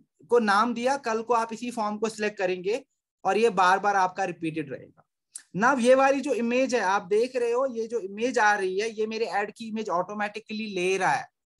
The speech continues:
लेकिन यहाँ पे भी आप इमेज को चेंज कर सकते हैं। आप यहाँ पे अपना कोई दूसरा इमेज लगा सकते हैं, maybe स्टेज पे हैं आप,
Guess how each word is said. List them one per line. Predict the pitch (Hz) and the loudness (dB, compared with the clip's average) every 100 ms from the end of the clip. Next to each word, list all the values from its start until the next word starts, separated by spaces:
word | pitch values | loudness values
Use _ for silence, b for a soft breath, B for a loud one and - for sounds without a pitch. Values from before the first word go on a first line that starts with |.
| _ _ - | _ _ -2
लेकिन | 202 214 254 | 0 0 0
यहाँ | 214 208 262 | 0 0 0
पे | 269 | 0
भी | 254 254 | -2 2
आप | 240 240 | 0 0
इमेज | 214 214 226 | -4 -6 -8
को | - 240 277 | -2 0 0
चेंज | 277 208 214 | -2 -4 -4
कर | 214 208 | -4 -4
सकते | 175 175 - 175 | -4 -10 -8 -6
हैं। | 180 220 | -4 -2
आप | 196 190 | -2 -2
यहाँ | 185 175 185 | -4 -6 -6
पे | 180 196 | -4 -4
अपना | 170 - 180 | -4 -4 -6
कोई | 180 180 180 185 180 147 | -6 -4 -4 -6 -10 -6
दूसरा | 165 180 196 | -6 -4 -2
इमेज | 180 170 165 160 | -2 -2 -4 -4
लगा | 147 147 | -4 -4
सकते | 143 135 _ 135 | -6 -12 _ -10
हैं, | 127 | -8
maybe | 139 156 165 | -6 -4 -4
स्टेज | 160 170 160 160 | -6 -4 -4 -4
पे | 170 160 | -4 -4
हैं | 156 | -2
आप, | 147 143 143 | -2 -2 -4